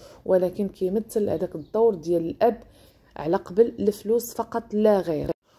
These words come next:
وهنا خوتي في الحلقات الاخيره ملي غادي تعرف، آه، هند الحقيقه،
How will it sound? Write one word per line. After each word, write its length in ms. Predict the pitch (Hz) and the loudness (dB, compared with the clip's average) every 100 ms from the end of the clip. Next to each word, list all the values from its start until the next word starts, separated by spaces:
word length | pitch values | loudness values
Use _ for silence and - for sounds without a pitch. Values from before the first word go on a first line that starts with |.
| - - | -20 -8
وهنا 360 | 170 170 180 214 | -4 0 2 2
خوتي 380 | - 240 233 226 | 2 0 0 -2
في 80 | |
الحلقات 640 | 226 - 240 240 233 247 240 | -8 -2 0 0 -2 -4 -4
الاخيره 840 | - 214 208 - 226 226 214 233 - - - - | -4 -4 -6 -6 0 0 0 -2 -8 -20 -20 -4
ملي 440 | 202 240 240 226 | 2 4 4 2
غادي 360 | 202 208 208 208 | 2 0 0 -4
تعرف، 480 | 202 185 185 220 135 208 220 147 104 | -4 -6 -4 -6 -6 -8 -8 -10 -6
آه، 180 | 170 175 | -2 0
هند 420 | 170 220 247 214 - | 2 2 4 2 0
الحقيقه، 880 | 214 214 - 202 - 240 233 208 165 | -2 -2 -4 -4 0 0 0 -4 -10